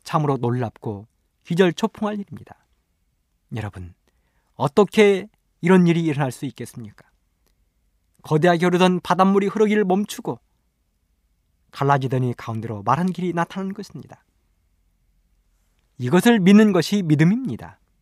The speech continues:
왜요? 그 일은 하나님이 하신 일입니다. 하나님이 하신 일입니다. 이것을 믿는 사람에게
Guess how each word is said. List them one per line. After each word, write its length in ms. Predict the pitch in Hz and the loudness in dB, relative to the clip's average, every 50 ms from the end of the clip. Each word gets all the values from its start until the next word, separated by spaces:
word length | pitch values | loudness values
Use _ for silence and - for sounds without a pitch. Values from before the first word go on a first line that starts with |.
| _ _ _ _ _ _ _ _ - | _ _ _ _ _ _ _ _ -10
왜요? 380 | 123 117 120 123 107 87 98 - _ _ - | -8 -6 -6 -6 -6 -8 -12 -18 _ _ -8
그 120 | - 156 | -4 -2
일은 300 | 143 135 139 123 120 123 | -2 -2 -2 -4 -6 -10
하나님이 380 | 127 - - 208 208 208 202 208 | -12 -10 -8 -6 -4 -4 -4 -6
하신 300 | 196 - _ - 220 220 | -8 -10 _ -6 -6 -6
일입니다. 460 | 226 233 214 - 131 - - - _ _ _ _ _ _ _ _ _ _ _ _ _ _ _ _ _ _ | -6 -8 -12 -16 -16 -20 -20 -20 _ _ _ _ _ _ _ _ _ _ _ _ _ _ _ _ _ _
하나님이 440 | - - - 165 196 240 269 285 294 | -16 -10 -4 -2 0 2 2 2 2
하신 300 | 277 262 - 269 269 294 | 0 0 0 -2 -2 -2
일입니다. 440 | 285 - - - 131 117 - - _ _ _ _ _ _ _ _ _ _ _ _ _ _ _ _ _ _ _ _ _ _ _ _ _ - | -4 -8 -12 -20 -20 -20 -20 -20 _ _ _ _ _ _ _ _ _ _ _ _ _ _ _ _ _ _ _ _ _ _ _ _ _ -4
이것을 420 | 151 175 170 226 208 220 220 202 | 0 2 4 6 6 8 6 6
믿는 340 | 160 151 185 180 185 175 165 | 6 4 6 6 6 4 4
사람에게 440 | 160 160 160 156 156 147 135 151 | 2 0 0 2 2 0 0 -2